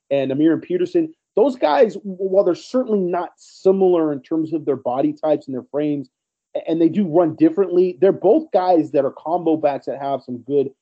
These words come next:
amount of power. They are definitely guys that can move the pile. And, you know, we talked about it with Jordan Davison. Some of these players,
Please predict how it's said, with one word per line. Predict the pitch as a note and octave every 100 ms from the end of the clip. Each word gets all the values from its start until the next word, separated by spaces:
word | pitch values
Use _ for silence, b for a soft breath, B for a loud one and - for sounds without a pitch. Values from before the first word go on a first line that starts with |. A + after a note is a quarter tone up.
| _ -
amount | C#3 C3
of | B2
power. | B2+ A#2 F2+ A2+
They | E3+
are | G3 F3+ D#3
definitely | D#3+ D#3+ D#3 D#3+ D3+ D3+
guys | C#3+ C#3+ C#3+ B2+
that | B2+
can | C3 A#2+
move | B2+ C#3+ C#3
the |
pile. | - B2 B2 B2 A#2+ - _ _ -
And, | C#3 C3+ C3 B2+ B2+ _
you | - C3+
know, |
we | C3 B2+
talked | E3 D#3
about | D3 D3+
it |
with | C#3
Jordan | A#2+ C3+ B2+
Davison. | A#2+ D#3 E3+ D#3+ D#3+ D#3 D#3 - _ _
Some | - G3+
of | G3+
these | F#3+ D#3+ _ -
players, | E3 F3+ F3+ E3+ D#3+